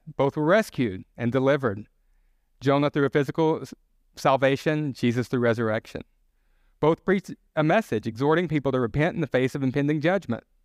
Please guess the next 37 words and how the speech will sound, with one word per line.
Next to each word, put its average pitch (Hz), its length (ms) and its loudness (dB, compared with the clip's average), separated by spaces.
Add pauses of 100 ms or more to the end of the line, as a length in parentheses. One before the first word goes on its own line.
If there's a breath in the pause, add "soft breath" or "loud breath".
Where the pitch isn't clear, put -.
(360)
Jonah 180 420 2
did 160 160 2
the 151 80 0
bare 151 220 2
minimum 143 480 0 (1200)
and 127 160 -2
didn't 131 200 0
really 131 180 0
care 135 200 0
about 123 200 2
the 117 80 -8
people 123 260 -2
he 120 80 2
was 110 80 0
sharing 113 300 0
with. 110 200 -2
He 139 60 2
had 131 120 4
no 135 140 0
power 139 280 0
to 127 60 -2
save. 120 360 0
Jesus 143 340 0
preached - 420 -4
relentlessly 151 760 0
for 135 120 -2
years 127 580 0
and 131 200 0
had 127 160 0
the 120 80 -2
power 113 300 -2
to 117 120 -8
forgive. 113 520 -6 (580)
Both 151 200 2
saw 160 140 2
sinners 170 360 -2
repent. 196 460 -2